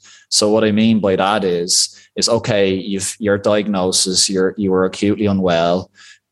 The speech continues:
You know, now you're in your recovery. We're gonna support you to live a life where you build a new identity and you go back into society, and we're gonna support you.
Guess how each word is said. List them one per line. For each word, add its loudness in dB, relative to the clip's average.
You 0
know, 2
now 0
you're 2
in -2
your -2
recovery. -2
We're -2
gonna -2
support 0
you -2
to -6
live 0
a -2
life -2
where -2
you -2
build 2
a -2
new 2
identity -2
and -4
you -6
go -2
back -2
into -2
society, -2
and 0
we're 2
gonna 0
support -2
you. -6